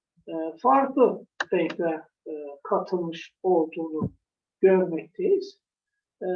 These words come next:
bunlardan bir tanesi yine o dönemin, e, usta sanatçılarından. Eserlerinde antik heykel atölyesinde çalıştığı,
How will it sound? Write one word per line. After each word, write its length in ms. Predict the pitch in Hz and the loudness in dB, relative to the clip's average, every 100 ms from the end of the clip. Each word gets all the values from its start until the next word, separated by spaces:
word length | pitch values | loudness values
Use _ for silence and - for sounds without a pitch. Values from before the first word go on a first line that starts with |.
| 180 | -4
bunlardan 760 | 185 254 262 262 254 247 247 240 | 0 2 4 6 6 6 4 4
bir 120 | 233 | 0
tanesi 640 | 226 214 208 208 - 247 | 2 2 2 0 -4 2
yine 480 | 240 208 247 233 160 | 4 4 2 0 0
o 160 | 147 165 | -2 -2
dönemin, 560 | 160 156 156 156 147 | -4 -4 -4 -6 -10
e, 720 | 151 151 147 - - - 320 | -14 -16 -18 -20 -20 -18 -16
usta 560 | 185 - - 190 - - - | -14 -8 0 0 0 -6 -18
sanatçılarından. 1400 | - - 151 147 - - 151 143 139 - - 247 320 _ _ _ _ _ _ - | -20 -18 -16 -16 -18 -20 -16 -16 -16 -14 -8 -8 -8 _ _ _ _ _ _ -10
Eserlerinde 920 | 165 - 208 208 220 220 226 233 240 | -4 4 4 4 2 2 2 2 2
antik 580 | 202 214 214 - 240 208 | 2 2 0 -6 2 6
heykel 640 | 208 - 240 233 208 160 | 6 6 2 0 0 -4
atölyesinde 880 | - - 156 147 147 - 160 180 185 | -10 -12 -8 -8 -8 -12 -10 -8 -10
çalıştığı, 760 | - 160 160 - - 277 277 | -10 -10 -10 -14 -14 -12 -12